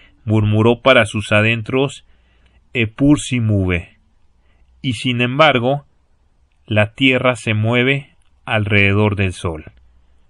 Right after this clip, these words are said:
Se haya atrevido o no a musitar esta retractación,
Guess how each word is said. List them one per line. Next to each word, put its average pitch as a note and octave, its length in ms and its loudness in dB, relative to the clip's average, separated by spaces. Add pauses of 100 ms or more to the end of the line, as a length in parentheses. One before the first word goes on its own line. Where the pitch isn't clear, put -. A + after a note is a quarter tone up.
(840)
Se - 260 2
haya D#3+ 260 6
atrevido C3+ 640 2
o A2+ 140 0
no B2 360 0 (100)
a A2+ 120 2
musitar A2+ 760 0
esta B2 360 2
retractación, A2+ 1000 -2